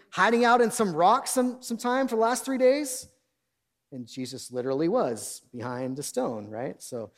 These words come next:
that's a discussion for next Sunday, him being resurrected. And Jesus said to them, "What things?" Right? He's totally, he's totally playing with them here.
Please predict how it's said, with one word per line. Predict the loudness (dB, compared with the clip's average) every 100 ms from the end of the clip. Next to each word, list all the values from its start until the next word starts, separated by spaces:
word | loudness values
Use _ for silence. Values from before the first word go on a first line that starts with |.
| _ _ _ -4
that's | -2 -2
a | -4
discussion | -4 0 0 0 -4
for | -4 -2
next | -2 -2
Sunday, | -4 -4 -8 -12 _ _ _ _ _ _
him | -16
being | -10 -6
resurrected. | -2 -2 0 0 -2 -6 -10 _ _ _ _ _ _ _ _ _ _ _ _ _ _ _ _ _ _ _ _ _ _ _
And | -6
Jesus | -2 0 2
said | 2
to | 2
them, | -2 -4 -8 _ _ _ _
"What | 0 2
things?" | 0 -2 -4 -6
Right? | -6 -4
He's | -6
totally, | -4 -2 0 -2
he's | -6 -8
totally | -6 -6
playing | -4 -4 -2 -4
with | -8
them | -12
here. | -12 -16